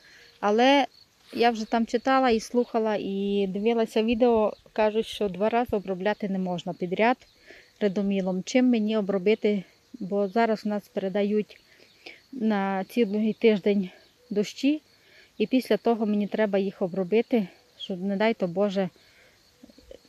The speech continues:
якоїсь біди не сталося. Будь ласка, підскажіть мені, хто знає, чим обробити помідори мені. Бо квадріс є, але квадріс, е,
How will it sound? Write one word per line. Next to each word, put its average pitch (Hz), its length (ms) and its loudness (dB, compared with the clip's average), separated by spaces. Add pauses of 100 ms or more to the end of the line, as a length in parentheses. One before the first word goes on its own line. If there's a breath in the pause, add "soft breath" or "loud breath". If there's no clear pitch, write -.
(180)
якоїсь 208 360 2
біди 190 260 2
не 180 140 -2
сталося. 180 680 -4 (460 loud breath)
Будь 208 180 -2
ласка, 226 280 0
підскажіть 247 520 -2
мені, 226 360 0 (400 soft breath)
хто 220 220 0
знає, 220 520 0
чим 214 280 -4
обробити 185 720 -4 (580)
помідори 180 560 -2 (960 soft breath)
мені. 185 320 -2 (300)
Бо 208 160 -2
квадріс 247 500 2
є, 302 140 4
але 233 200 2
квадріс, 233 640 0
е, 202 280 0